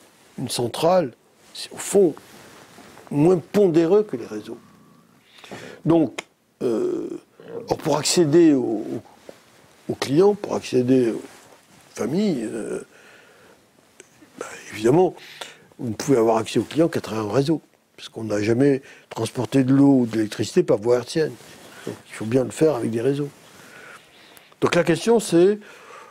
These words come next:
au fond, si on se projette, si vous voulez, à long terme, par exemple, à ce moment-là, il faut tenir compte de toute une série de paramètres. Euh,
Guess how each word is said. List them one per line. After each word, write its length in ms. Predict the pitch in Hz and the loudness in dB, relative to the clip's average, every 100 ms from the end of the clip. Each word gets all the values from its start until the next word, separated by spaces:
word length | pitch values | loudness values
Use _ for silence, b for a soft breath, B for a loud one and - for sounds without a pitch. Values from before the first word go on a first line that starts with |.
| B B | B B
au 80 | 135 | -6
fond, 180 | 156 | -2
si 180 | 135 - | 0 2
on 60 | 180 | 2
se 140 | - | 2
projette, 640 | 165 - 151 123 135 165 - | 0 2 0 4 2 2 -6
si 80 | 101 | -14
vous 100 | 98 | -6
voulez, 200 | 123 107 | -2 -2
à 340 | - 98 98 - - | -2 -4 -6 -10 -8
long 440 | 98 98 - 107 110 | -4 -4 -2 -2 -2
terme, 360 | - 131 208 | 0 0 0
par 220 | 196 - 92 | -4 -8 -10
exemple, 380 | 87 165 233 B B B B B - | -2 -2 -2 B B B B B -12
à 80 | |
ce 120 | - 123 | -4 -2
moment-là, 420 | 120 120 123 165 | 0 2 4 4
il 80 | 160 | 2
faut 260 | - 117 | 0 -2
tenir 360 | - 127 123 113 | 2 2 2 2
compte 220 | 147 143 | 0 2
de 120 | 123 - _ - | 0 -2 _ -2
toute 220 | 214 208 | -2 2
une 140 | 180 | 2
série 460 | 143 - 143 139 139 | 2 0 2 4 2
de 220 | 107 101 104 | 0 -10 -12
paramètres. 500 | - - 151 247 - - B B B B B B B B _ _ _ _ _ _ - | -10 -6 -2 -2 -2 -14 B B B B B B B B _ _ _ _ _ _ -18
Euh, 80 | - | -18